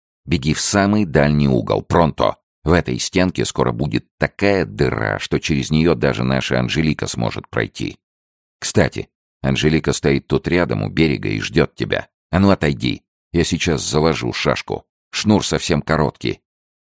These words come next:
Не успел Генри отбежать в дальний угол камеры, как заскрежетал ключ, которым чья-то неверная рука тыкала в скважину. Дверь распахнулась, и в камеру ворвался гул голосов.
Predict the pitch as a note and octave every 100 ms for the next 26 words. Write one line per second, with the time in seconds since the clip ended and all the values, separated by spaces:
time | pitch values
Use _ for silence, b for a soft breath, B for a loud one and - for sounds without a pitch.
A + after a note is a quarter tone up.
0 | _ _ _ _ - F2 A#2 A2 - B2+
1 | A2 G2 G2+ F#2 E2+ D#2 E2 E2 D#2+ C#2+
2 | - D2+ C#2 C2 B1 A#1 A#1 - F2+ D#2
3 | G#1+ G#1+ C#2 - - C#2 - C#2 B1+ C2+
4 | D#2+ D#2+ - E2 D#2 A#1+ - - _ _
5 | - D2+ - A1+ G#1 - B1 A#1 A1 A1+
6 | G#1 G#1+ G#1+ A1 G#1+ - F#2 - C#2 -
7 | A#1+ A#1 - - A1 G1+ G#1 G1+ G1+ _
8 | _ _ _ _ _ - C2 D#2 A#1 G1+
9 | A1+ - - - - C#3 B2 - - _
10 | _ - A#2 - - E2+ D#2+ D2 B1+ A1+
11 | G1+ C#2 C2+ - B1+ - C2+ B1+ A1 B1
12 | A1 - A#1 G1+ -